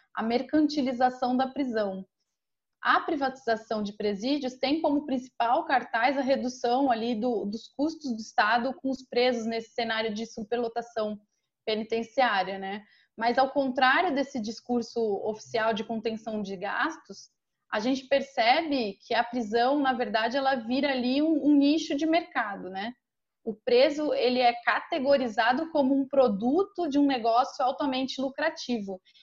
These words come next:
E essa lógica de, de investimento é simples, né? Quanto mais presos, mais verbas estatais serão repassadas pras empresas, né? Então,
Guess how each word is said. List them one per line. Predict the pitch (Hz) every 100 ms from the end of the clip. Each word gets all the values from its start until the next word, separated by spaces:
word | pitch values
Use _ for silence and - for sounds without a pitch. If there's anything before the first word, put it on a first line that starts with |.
| _ 226
E |
essa | 254 285 311
lógica | 277 254 311 311 294 262 214
de, | 208 226 220 190
de | 202
investimento | 247 247 247 - 233 226 269 330 302
é | 302
simples, | - 320 294 262 202 202
né? | 202 233 - _ _ -
Quanto | 277 277 247
mais | 240 247 254
presos, | 240 220 240 254 370 453 - - _ _ _
mais | 226 240 269 240
verbas | 240 247 247 233
estatais | 247 240 240 226 226
serão | 247 247
repassadas | 247 262 247 - 208 208 226
pras | - 226 233
empresas, | 254 277 285 226 190 185
né? | 190 190 220 247 - 202
Então, | 208 233 254